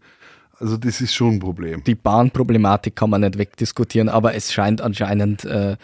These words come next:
Speaker 2: der Stimmung im Land und,
Speaker 1: Nö,
Speaker 2: äh,
Speaker 1: ist
Speaker 2: der
Speaker 1: super.
Speaker 2: Gaudi der Leute keinen Abbruch zu tun. Also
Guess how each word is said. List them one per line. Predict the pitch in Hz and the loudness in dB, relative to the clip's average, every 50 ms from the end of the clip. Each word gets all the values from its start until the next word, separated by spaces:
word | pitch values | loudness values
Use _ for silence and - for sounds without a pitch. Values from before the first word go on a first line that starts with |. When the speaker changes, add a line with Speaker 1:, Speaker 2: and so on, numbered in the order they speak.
| - - - - _ _ _ - | -16 -20 -20 -20 _ _ _ -2
Speaker 2:
der | 107 101 95 95 - | 0 0 0 -2 -4
Stimmung | - - - - 120 139 147 135 131 | -8 -6 -2 2 2 4 4 2 0
im | 135 120 98 | -2 -4 -2
Land | 95 95 95 98 98 95 - - - | 0 0 0 0 -2 -6 -8 -8 -6
und, | 107 98 98 | -4 -4 0
Speaker 1:
Nö, | 120 127 123 110 95 | 2 2 2 2 2
Speaker 2:
äh, | 110 101 104 107 107 110 | 0 0 0 2 0 0
Speaker 1:
ist | 107 113 107 | 0 0 0
Speaker 2:
der | 101 - | 0 0
Speaker 1:
super. | - 110 104 | 2 2 4
Speaker 2:
Gaudi | 117 143 147 151 131 | 4 4 4 4 4
der | 127 123 117 | 2 2 2
Leute | 123 127 147 - - 139 - | 2 2 2 2 0 -2 0
keinen | - 107 117 127 127 | 0 2 2 2 2
Abbruch | 120 123 123 - 117 110 104 | 0 0 -2 -2 -2 -4 -4
zu | - - 123 | -6 -10 -12
tun. | 113 - 120 113 110 - | -12 -10 -10 -10 -10 -6
Also | - 113 113 113 113 113 107 | -6 -4 -4 -2 -2 -4 -4